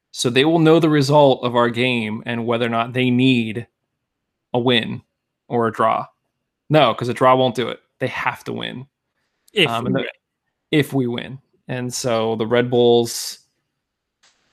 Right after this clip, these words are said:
Speaker 1: Red Bulls also, well, no, never mind. I was gonna say the Red Bulls were supposed to have a game midweek against Loudoun, but that's been canceled. So they have a full week. They just beat Philly five to four.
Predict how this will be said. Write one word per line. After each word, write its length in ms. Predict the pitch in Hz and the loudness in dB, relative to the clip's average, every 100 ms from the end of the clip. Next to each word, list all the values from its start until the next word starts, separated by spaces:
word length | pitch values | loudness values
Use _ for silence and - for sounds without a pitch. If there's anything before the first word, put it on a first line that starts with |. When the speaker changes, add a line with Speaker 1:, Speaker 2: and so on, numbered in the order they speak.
| _ | _
Speaker 1:
Red 180 | 139 151 | 0 4
Bulls 160 | 175 | 6
also, 400 | 175 190 - 175 | 6 4 4 2
well, 280 | 143 165 185 | 4 4 4
no, 240 | 175 208 123 | 4 2 2
never 200 | 123 147 | 0 0
mind. 240 | 175 117 | -2 -2
I 20 | |
was 80 | 120 | -6
gonna 60 | - | -6
say 80 | |
the 100 | 156 | -4
Red 120 | 123 147 | -2 -2
Bulls 180 | 170 | -4
were 60 | 143 | -6
supposed 300 | 135 156 160 | -4 -4 -2
to 60 | 165 | -2
have 100 | 127 | -2
a 40 | |
game 240 | 131 127 | -2 -2
midweek 440 | 131 123 123 156 143 | -2 -2 0 -2 -2
against 260 | 110 110 | -10 -8
Loudoun, 300 | 123 139 123 | 0 0 0
but 100 | 110 | -6
that's 160 | 120 120 | -6 -6
been 160 | 135 120 | -8 -6
canceled. 480 | 131 143 - - _ | -6 -6 -8 -18 _
So 180 | - 117 | -8 -2
they 120 | 127 | 0
have 140 | 143 | 0
a 60 | 135 | -2
full 220 | - 143 | -2 -2
week. 400 | 151 147 156 - _ _ _ _ - | 0 -2 -4 -20 _ _ _ _ -2
They 140 | 127 | -2
just 240 | 123 135 | 0 -2
beat 160 | 151 135 | 0 0
Philly 300 | - 151 139 | 0 0 0
five 280 | - 127 131 | 0 0 0
to 60 | 127 | -2
four. 520 | - 139 107 123 | -2 0 -2 -4